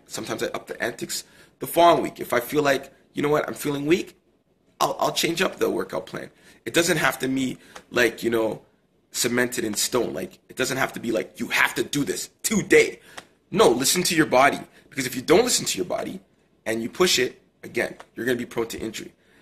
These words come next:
Luckily, I've never been seriously injured to the point where I tore a pec or, you know, I pulled a muscle or strained a muscle, because I just use that formula,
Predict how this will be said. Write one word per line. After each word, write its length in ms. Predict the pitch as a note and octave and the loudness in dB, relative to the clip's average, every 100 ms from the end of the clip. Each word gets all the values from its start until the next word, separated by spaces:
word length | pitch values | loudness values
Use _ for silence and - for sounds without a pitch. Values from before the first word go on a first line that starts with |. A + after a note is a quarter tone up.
| _ _ _ - | _ _ _ -4
Luckily, 580 | A#2+ C#3+ D#3+ F#3 F3+ - | 0 0 2 2 2 -2
I've 180 | - A#2 | -2 0
never 240 | B2+ C3 | 0 0
been 220 | B2 B2 A2+ | 0 0 0
seriously 500 | - A#2+ A#2 A2 - | -2 0 0 -4 -8
injured 460 | A2+ C3 C3 - | -4 -2 -2 -6
to 100 | - | -12
the 60 | - | -10
point 380 | - A#2 A2+ - | -6 -6 -4 -6
where 320 | A2 A2+ - _ _ _ - | -4 -6 -8 _ _ _ -4
I 160 | F#2+ G#2+ | -2 -2
tore 240 | - B2 | 0 0
a 60 | A#2 | 0
pec 400 | A2+ A#2+ A#2 - | 2 2 2 -4
or, 180 | - - _ _ _ | -10 -14 _ _ _
you 140 | G#2+ | -4
know, 180 | A2+ - - | -2 -2 -4
I 60 | |
pulled 300 | - C3 B2 | -6 -2 -2
a 20 | |
muscle 360 | A#2 A2+ A2+ A2 | 0 -2 -2 -4
or 60 | G#2 | -6
strained 300 | - A2 G#2+ | -6 -6 -6
a 20 | |
muscle, 380 | F#2+ - F#2 - _ - | -6 -8 -8 -14 _ -10
because 260 | A#2 C3 - | -4 -2 0
I 140 | A#2+ | 0
just 260 | A#2+ C3 F#2+ | 0 -6 -6
use 240 | C3 B2+ | -6 -2
that 140 | G#2+ | -4
formula, 500 | - A2+ A#2+ A2+ - | -4 -4 -4 -4 -10